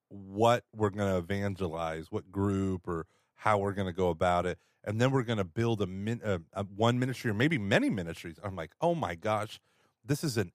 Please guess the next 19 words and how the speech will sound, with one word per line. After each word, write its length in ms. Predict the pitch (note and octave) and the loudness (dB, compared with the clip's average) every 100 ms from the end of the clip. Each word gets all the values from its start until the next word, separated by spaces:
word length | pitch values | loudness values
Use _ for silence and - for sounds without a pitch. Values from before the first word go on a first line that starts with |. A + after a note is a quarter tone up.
| C3 | 2
ad 240 | C3+ C#3+ | 4 4
hoc 420 | B2+ C3 - - | 2 2 2 -6
planning 460 | - C#3 D3 C3 G#2 | -4 0 2 2 0
committee 520 | - G2 F#2+ F2 E2+ _ _ _ _ - | -4 -2 -2 -2 -8 _ _ _ _ 4
about 320 | A#2 B2+ B2+ | 8 10 8
evangelization." 1000 | B2 B2+ B2 A#2+ A2 B2 B2+ A#2+ F2 - _ _ _ - | 6 2 2 0 2 2 2 0 -6 -8 _ _ _ 0
And 120 | A#2 | 2
I 80 | B2+ | 2
just 200 | B2 - | 0 -4
said, 140 | C#3+ | -2
"No, 320 | G#3 C#4 G#2 - | 2 2 2 0
like, 200 | C#3 C3+ | 0 0
we 120 | G3 F#3 | 0 0
know 260 | F#3 G3+ | 2 4
that 120 | F#3 | 4
we 100 | D3+ | 4
need 140 | C#3+ C3+ | 2 2
to 100 | A#2+ | 0
evangelize. 800 | A2 A2+ A2 F#2 D2+ D2+ _ _ | 0 0 -2 -2 -6 -10 _ _